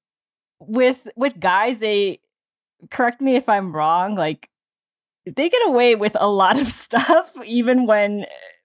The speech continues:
people say that they're likable. Um, they could, in real life, not be all that likable. <laughs>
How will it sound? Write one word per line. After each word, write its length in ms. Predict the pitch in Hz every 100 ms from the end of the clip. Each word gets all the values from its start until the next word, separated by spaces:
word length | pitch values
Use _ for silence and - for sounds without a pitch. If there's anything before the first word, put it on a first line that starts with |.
| _
people 260 | 254 233 226
say 200 | 226 208
that 160 | 190
they're 160 | 185 180
likable. 760 | 175 170 185 165 165 160 160 -
Um, 500 | 165 165 160 156 165 - _ 175
they 160 | 185
could, 360 | - - 180 - _ _
in 140 | 190 180
real 220 | 175 165
life, 260 | 156 160 -
not 340 | 156 151 147 - _ 143
be 380 | 156 151 151 147
all 180 | 151 151
that 200 | 147 147
likable. 800 | 143 147 139 127 139 139 151
<laughs> 40 | -